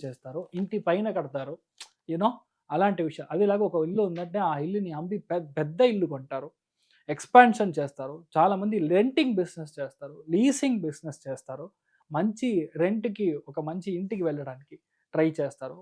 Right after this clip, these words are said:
Everything will happen. ఒకవేళ మీకు already ఇల్లు ఉంది, మంచి కిరాయికి ఒక ఫ్యామిలీ రాలేదంటే ఇప్పుడు వచ్చే ఫ్యామిలీ మంచి ఫ్యామిలీగా ఉంటారు. Possibly a బ్యాంకర్‌గా ఉండొచ్చు, లేదా టీచర్‌గా ఉండొచ్చు, అలాంటి మనుషులు వస్తారు. So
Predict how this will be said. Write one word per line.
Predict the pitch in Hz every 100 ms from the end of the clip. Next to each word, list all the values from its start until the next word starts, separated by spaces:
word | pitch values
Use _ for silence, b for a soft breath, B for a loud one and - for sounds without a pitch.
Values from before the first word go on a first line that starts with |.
| - - 196
Everything | 240 226 214 214 254 233 214 202
will | 190 160
happen. | 151 - 147
ఒకవేళ | 151 147 196
మీకు | 185 160
already | 156 180 196
ఇల్లు | 185 196
ఉంది, | 175 165 165 _ _ _ -
మంచి | 156 180 208
కిరాయికి | - 180 220 190
ఒక | 165 160 139 131 _ -
ఫ్యామిలీ | 170 180 175
రాలేదంటే | 156 170 165 151 175
ఇప్పుడు | 254 202 196
వచ్చే | 190 269 220 175 _ _ _ _ -
ఫ్యామిలీ | 214 233 202
మంచి | 196 214
ఫ్యామిలీగా | 208 185 175 175
ఉంటారు. | 143 117 - _ _ _ _ _ 170
Possibly | 165 202 196
a | 151
బ్యాంకర్‌గా | 165 196 208 190 165
ఉండొచ్చు, | 147 135 - _ -
లేదా | 170 175
టీచర్‌గా | 196 214 214 180
ఉండొచ్చు, | 170 135 127 _ 160
అలాంటి | 202 196 180
మనుషులు | 180 175 190
వస్తారు. | 143 - 123 _ _ _ _ _
So | -